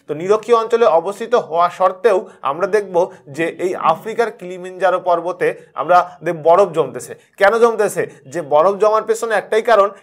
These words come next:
এর উচ্চতাটা অনেক বেশি। উচ্চতা হওয়ার কারণে সেখানে তাপমাত্রা ধীরে ধীরে কমা শুরু করতেছে। কমার কারণে তাপমাত্রা যদি কমে যায় তাহলে সেখানে হিম, মানে বরফ জমা পড়বে, বরফ জমবে, এটাই স্বাভাবিক।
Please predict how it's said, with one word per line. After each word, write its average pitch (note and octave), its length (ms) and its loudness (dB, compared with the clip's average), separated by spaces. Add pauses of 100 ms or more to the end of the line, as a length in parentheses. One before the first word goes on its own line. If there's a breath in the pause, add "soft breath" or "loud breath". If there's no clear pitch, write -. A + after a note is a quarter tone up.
এর F3+ 200 -4
উচ্চতাটা F3+ 440 -4
অনেক E3+ 280 -8
বেশি। D3 420 -10 (100)
উচ্চতা F3+ 380 -2
হওয়ার F#3+ 220 2
কারণে G#3+ 240 -4
সেখানে G3 320 -6
তাপমাত্রা E3+ 520 -4
ধীরে E3+ 200 -8
ধীরে G3 180 -2
কমা F3 300 -6
শুরু F3 200 -10
করতেছে। D3 440 -8 (260 loud breath)
কমার F3+ 280 0
কারণে G#3 340 2 (220 loud breath)
তাপমাত্রা E3+ 400 -2
যদি G3 200 -8
কমে G3+ 360 -4
যায় F#3 200 6
তাহলে F3+ 220 0
সেখানে F#3+ 300 -6
হিম, E3+ 320 -14
মানে D#3 180 -2
বরফ E3 320 0
জমা D#3+ 220 0
পড়বে, C#3+ 260 -6
বরফ D#3 300 0
জমবে, C#3 360 -4 (140)
এটাই F#3 220 2
স্বাভাবিক। E3+ 400 2